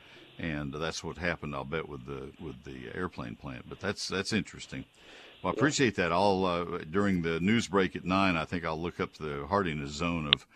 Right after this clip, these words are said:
Speaker 1: of chlorophytum of, of spider plant and see. I,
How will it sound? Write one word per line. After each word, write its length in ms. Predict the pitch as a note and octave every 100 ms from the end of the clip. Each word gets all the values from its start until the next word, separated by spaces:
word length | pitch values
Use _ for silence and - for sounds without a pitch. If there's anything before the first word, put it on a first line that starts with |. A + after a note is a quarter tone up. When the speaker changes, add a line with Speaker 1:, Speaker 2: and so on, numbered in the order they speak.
| - - -
Speaker 1:
of 180 | E2+ D#2+
chlorophytum 680 | - F2+ E2 F#2+ F2+ D2 C2+
of, 220 | B1+ -
of 200 | D2 -
spider 340 | - F#2 D2+
plant 300 | C2 D2+ C#2
and 80 | F2+
see. 280 | - D#2 C2+ - -
I, 100 | C#2+